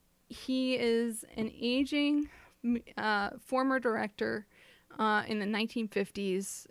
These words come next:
and he's suffered at least one stroke.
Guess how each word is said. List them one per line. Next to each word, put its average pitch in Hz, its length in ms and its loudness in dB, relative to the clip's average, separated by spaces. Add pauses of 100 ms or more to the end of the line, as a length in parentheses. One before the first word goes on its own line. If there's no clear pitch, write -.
(160)
and 196 260 0
he's 214 480 -4
suffered - 540 -8 (600)
at 240 120 -2
least 233 260 -2
one 208 320 -2
stroke. - 640 -6